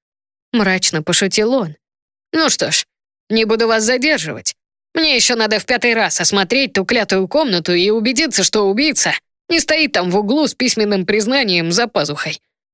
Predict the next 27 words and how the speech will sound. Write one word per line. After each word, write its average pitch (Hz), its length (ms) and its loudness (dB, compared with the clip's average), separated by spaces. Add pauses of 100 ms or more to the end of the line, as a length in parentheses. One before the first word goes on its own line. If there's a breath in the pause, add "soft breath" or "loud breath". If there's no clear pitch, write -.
(220)
Ну, 349 520 2
а 185 340 2
вас 196 260 2
ждут 226 240 -2
подруги? 285 480 -2 (560)
Не 208 140 2
возражаете, 196 680 0
если 180 260 2
я 202 120 2
загляну 214 400 2
в 185 60 0
старое 214 320 0
гнездо 226 380 -2
на 156 120 -4
днях? 156 320 -4 (680)
«О, 208 340 2
буду 190 260 2
счастлива», 180 600 2 (480)
искренне 175 520 0
ответила 185 440 0
я. 190 300 -2 (880)
Внизу 294 340 2
обнаружилась 226 720 2
ещё 226 320 2
одна 165 260 0
досадная 180 560 0
неожиданность. 202 840 -2